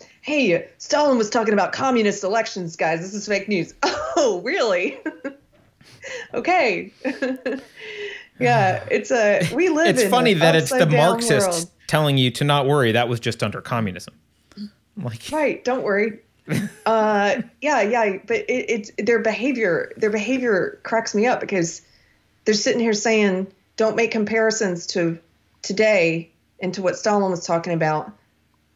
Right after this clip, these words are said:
Speaker 1: Uh, certainly don't make those comparisons when we're about to, uh, shadow ban you and try to restrict your speech just like Stalin would do. Don't make that comparison. But, you know, we're about to behave just like the person we're saying you can't talk about.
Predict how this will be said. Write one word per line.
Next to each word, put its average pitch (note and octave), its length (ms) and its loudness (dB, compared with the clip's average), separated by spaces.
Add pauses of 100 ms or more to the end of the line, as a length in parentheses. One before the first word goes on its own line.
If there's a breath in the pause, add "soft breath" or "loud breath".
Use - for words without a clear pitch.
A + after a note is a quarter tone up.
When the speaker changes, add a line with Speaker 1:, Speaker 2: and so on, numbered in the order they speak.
(140)
Speaker 1:
Uh, E3+ 240 -2
certainly A3+ 480 0
don't G#3 180 0
make F#3+ 160 -4
those F#3 160 -2
comparisons F#3+ 640 0
when F3 180 0
we're E3+ 200 4
about F3+ 320 0
to, E3+ 300 0
uh, D3+ 340 0
shadow G#3 340 0
ban E3 280 0
you D#3+ 180 0
and D#3 80 -2
try D#3+ 200 -2
to D#3 40 2
restrict D#3+ 500 -4
your E3+ 120 0
speech - 580 -4
just - 240 -6
like D#3+ 160 0
Stalin G#3 420 2
would D#3 120 -2
do. D3 160 -4
Don't F#3+ 220 -2
make F#3+ 180 -4
that F#3 180 0
comparison. D#3 580 -6
But, D3 280 -6
you F3+ 100 -4
know, D3 160 -4
we're F#3 180 0
about F3+ 200 0
to F3 80 -8
behave E3+ 340 -4
just D#3 220 -6
like D#3+ 180 -4
the E3 60 -12
person D#3 340 -4
we're D3 140 0
saying D3 360 -2
you D3 120 0
can't - 260 -6
talk D#3 220 -4
about. A3 380 0